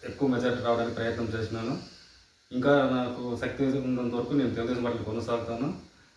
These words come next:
ఈ మనం ఈ పార్టీలో పనిచేసినందుకు మనకు తగిన గుర్తింపు ఇస్తారని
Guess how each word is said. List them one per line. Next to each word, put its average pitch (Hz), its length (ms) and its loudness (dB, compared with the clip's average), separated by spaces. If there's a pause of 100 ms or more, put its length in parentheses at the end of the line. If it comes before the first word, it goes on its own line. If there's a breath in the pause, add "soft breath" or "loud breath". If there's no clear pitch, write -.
(140 soft breath)
ఈ 123 260 -2
మనం 123 320 0
ఈ 117 40 0
పార్టీలో 139 340 4
పనిచేసినందుకు 131 840 2
మనకు 123 260 -2
తగిన 120 280 0
గుర్తింపు 131 300 2
ఇస్తారని 123 500 0